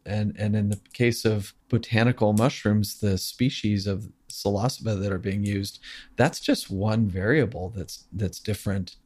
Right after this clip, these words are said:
than what we're doing in the studies. So the, the, I mean, there's, there's arguably dozens of other variables that, that, that would be different than what we're doing in the studies. And so, so to say, "Well,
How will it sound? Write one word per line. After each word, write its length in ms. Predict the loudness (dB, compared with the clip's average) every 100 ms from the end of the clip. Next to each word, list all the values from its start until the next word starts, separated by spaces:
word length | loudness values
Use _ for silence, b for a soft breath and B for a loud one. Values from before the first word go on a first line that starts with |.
| 0
than 160 | 2
what 160 | 2 2
we're 140 | 0
doing 260 | 2 2 0
in 100 | -2
the 80 | -4
studies. 680 | 0 2 2 -2 -12 -12 _ b b b
So 440 | -2 0 2 0
the, 320 | -4 -4 0 0
the, 180 | -2
I 60 | 0
mean, 100 | 0
there's, 400 | 0 -2 -6 -12 -6
there's 160 | -2
arguably 460 | 0 0 0 0 -2
dozens 440 | 0 0 0 0
of 80 | -2
other 220 | -2 -2
variables 720 | 0 2 2 2 -2 -4 -6
that, 180 | -4 -6 -6 B B B B
that, 160 | 0 0 -4 -10
that 280 | -2 -2 -2
would 320 | -2 0 0 2
be 380 | 0 0 -2 -6 _
different 580 | 0 0 2 0 0 -2
than 200 | -4 -2
what 200 | -4 -4
we're 140 | -4
doing 320 | -2 -2 -2
in 140 | -4 -6
the 80 | -6
studies. 560 | -6 -4 -4 -8 -8
And 160 | -6 -4
so, 480 | 0 2 2 -2 -6 B B B B -4
so 180 | 2
to 140 | 4 2
say, 360 | 2 2 4
"Well, 600 | 2 2 2 2 0 -2